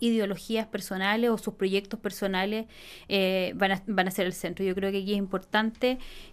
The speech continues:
que la gente conozca más a José Antonio, se le han querido poner muchas caricaturas, pero la gente cuando lo conoce y habla con él se da cuenta que de extremo no tiene nada, que lo único que quiere es orden, que quiere re-, resguardar la familia,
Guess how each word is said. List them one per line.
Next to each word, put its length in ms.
que 340
la 100
gente 260
conozca 400
más 200
a 40
José 140
Antonio, 280
se 140
le 80
han 80
querido 220
poner 200
muchas 440
caricaturas, 760
pero 100
la 80
gente 220
cuando 220
lo 100
conoce 400
y 100
habla 220
con 120
él 120
se 120
da 60
cuenta 340
que 240
de 80
extremo 440
no 120
tiene 220
nada, 380
que 120
lo 80
único 140
que 160
quiere 220
es 60
orden, 580
que 140
quiere 360
re-, 200
resguardar 400
la 120
familia, 760